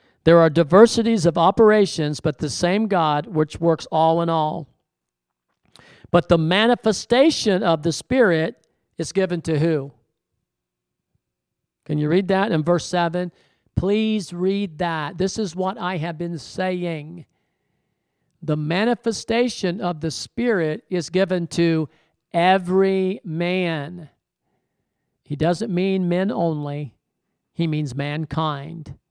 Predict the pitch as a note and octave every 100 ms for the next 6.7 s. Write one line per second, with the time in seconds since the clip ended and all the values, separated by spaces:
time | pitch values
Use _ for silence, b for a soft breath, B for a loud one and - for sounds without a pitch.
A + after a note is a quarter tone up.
0 | _ _ _ _ _ _ _ C#3+ C#3 D3
1 | E3 F#3 G#3 - - F#3+ F#3 E3 D#3 D3+
2 | D#3 - _ _ - D#3 D3 D3 C3+ -
3 | E3+ C#3+ D3+ F3 - E3+ F3 - F3+ -
4 | D#3+ D3+ C#3+ D3 D#3+ D3 G3+ E3 D#3 D3+
5 | D#3+ D#3+ D#3 D3+ D3+ F3 C#3 C3+ C#3+ D3
6 | D3+ D3+ C#3+ D3 C3+ C3+ D3